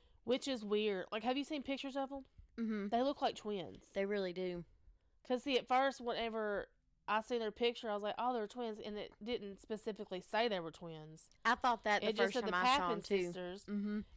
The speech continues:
Speaker 1: And then I was reading on it, it said ages twenty-one and twenty-seven. I was like, "What?" But yeah. So they're not twins.
Speaker 2: How
Speaker 1: Unless
Speaker 2: are they
Speaker 1: they
Speaker 2: different
Speaker 1: are,
Speaker 2: ages
Speaker 1: and
Speaker 2: and
Speaker 1: it's
Speaker 2: bigger?
Speaker 1: just,
Speaker 2: Yeah.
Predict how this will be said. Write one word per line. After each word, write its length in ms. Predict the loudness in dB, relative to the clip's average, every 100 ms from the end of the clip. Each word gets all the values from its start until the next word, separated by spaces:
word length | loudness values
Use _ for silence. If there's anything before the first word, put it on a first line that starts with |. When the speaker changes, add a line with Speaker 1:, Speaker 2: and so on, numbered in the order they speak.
| -2
Speaker 1:
And 160 | 2
then 320 | 4 4 4 2
I 140 | 4
was 180 | 4 4
reading 260 | 2 2 2
on 180 | 0 0
it, 80 |
it 60 | -2
said 420 | 0 2 2 0 -12 _ _ -4
ages 420 | 0 0 -2 -6
twenty-one 320 | -6 -4 -2 -4
and 80 | -4
twenty-seven. 400 | -6 -4 -2 -2
I 40 |
was 80 | -2
like, 140 | -4
"What?" 880 | 0 4 6 8 8 6 4 -4 -12 -2
But 100 | 0
yeah. 240 | 2 2 -2 -10 -14 -16 -16 -16
So 140 | -10 -8
they're 120 | -6
not 180 | -8 -12
twins. 360 | -14 -12 -14 -18 -20 -20 -20 -20 -6
Speaker 2:
How 40 |
Speaker 1:
Unless 160 | 0 2
Speaker 2:
are 20 |
they 60 | 4
Speaker 1:
they 40 | 6
Speaker 2:
different 300 | 6 8 6
Speaker 1:
are, 160 | 6
Speaker 2:
ages 120 | 4 2
Speaker 1:
and 100 | 0
Speaker 2:
and 120 | -4
Speaker 1:
it's 160 | -8 -10
Speaker 2:
bigger? 140 | -8
Speaker 1:
just, 100 |
Speaker 2:
Yeah. 80 | -8